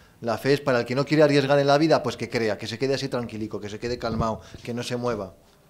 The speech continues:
¿no? Porque se tenía la fe quizás como algo que nos remitía como mucho al más allá, ¿no?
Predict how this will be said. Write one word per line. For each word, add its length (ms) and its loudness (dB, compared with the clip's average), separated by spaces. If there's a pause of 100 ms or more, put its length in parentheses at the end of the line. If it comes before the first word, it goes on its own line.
(680)
¿no? 220 -14 (1040)
Porque 160 -8
se 80 -10
tenía 260 0
la 100 4
fe 140 -2
quizás 360 -2
como 180 0
algo 180 0
que 100 -2
nos 220 -2
remitía 380 -2
como 180 -4
mucho 240 -6
al 80 -4
más 220 -4
allá, 240 -6
¿no? 200 -14